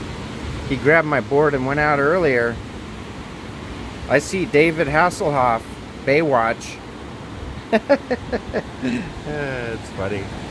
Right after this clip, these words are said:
We're having a good time. Uh, Brian's been here with his wife now. I think this is the third day.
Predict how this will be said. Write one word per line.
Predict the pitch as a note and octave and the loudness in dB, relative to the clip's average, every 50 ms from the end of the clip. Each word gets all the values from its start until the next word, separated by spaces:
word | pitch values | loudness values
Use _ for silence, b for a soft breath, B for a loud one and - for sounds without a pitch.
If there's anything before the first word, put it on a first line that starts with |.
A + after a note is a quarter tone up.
| - - - - D3 C#3+ B2+ - - - - - - - - - - - - - | -8 -8 -8 -8 -8 -8 -8 -8 -8 -8 -8 -10 -10 -10 -8 -8 -8 -8 -4 2
We're | - F#3+ | 4 6
having | G#3 G#3 G3 G3+ F3+ | 6 6 6 4 0
a | |
good | C#3 - F3+ E3+ C#3 | 0 0 0 -2 -2
time. | - E3 E3 E3 D#3 C3+ G#2+ F#2+ G2 - - - - - - - - - - - - - - - - - - - - - - - - - - - - - - - - - - - - - - - | -2 0 0 2 2 2 0 0 -4 -8 -12 -12 -12 -12 -12 -12 -12 -12 -12 -12 -12 -12 -12 -12 -12 -10 -10 -10 -10 -10 -10 -10 -8 -6 -4 -4 -4 -4 -6 -10 -14 -18 -16 -16 -16 -14 -12 -10
Uh, | F#2+ F#2 F#2+ G2 F#2+ F2+ F2+ E2+ D2 - - | -8 -8 -6 -4 -4 -4 -4 -6 -6 -2 2
Brian's | C3+ D#3+ F#3 F#3+ D3 - | 4 4 4 4 0 -2
been | - D3+ D3+ C#3+ | -2 0 0 2
here | C#3+ D#3 D#3+ | 2 4 4
with | D#3 D3+ B2 | 4 2 2
his | C#3+ C3+ - | -2 -6 -2
wife | - C#3+ C#3+ D3 C#3+ C#3+ C#3 | 2 2 4 4 2 0 -2
now. | D3 C#3 C#3 C#3+ | -2 0 0 0
I | C#3 | 0
think | C3 A3 - - | -2 -4 -6 -8
this | B3 | -8
is | - - | -4 -2
the | A2 F#2 | -2 -2
third | - - C#3+ C3+ C3+ B2+ A2 | 0 0 0 2 0 0 2
day. | B2+ B2+ B2+ B2+ B2 A#2+ A#2+ | 2 4 4 4 4 2 0